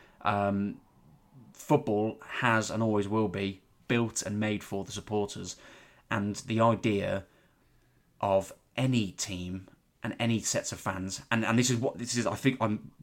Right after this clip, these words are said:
terribly sorry to the person who tweeted me this 'cause I can't remember who it was or the name, but someone tweeted this to me in response, and I thought it was a great way of summing it up.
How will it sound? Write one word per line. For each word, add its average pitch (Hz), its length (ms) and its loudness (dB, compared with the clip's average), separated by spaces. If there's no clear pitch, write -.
terribly 135 280 6
sorry 113 180 2
to 101 80 -6
the 101 60 -6
person 110 280 -2
who 101 60 -4
tweeted 98 220 -4
me 92 60 -6
this 92 120 -8
'cause 101 140 -6
I 98 60 -2
can't 107 260 -4
remember 104 260 -2
who 98 140 -2
it 92 80 -2
was 98 220 -2
or 92 140 -6
the 101 80 -4
name, 90 320 -6
but - 80 -8
someone 113 260 2
tweeted 98 380 -4
this - 260 -4
to 101 100 -2
me 95 140 -4
in 95 100 -6
response, 92 420 -6
and 101 80 -6
I - 20 -4
thought 92 160 -8
it - 20 -6
was 95 80 -8
a 98 60 -6
great 101 280 -2
way 98 120 -4
of 95 80 -8
summing 101 240 -4
it 95 100 -6
up. - 220 -6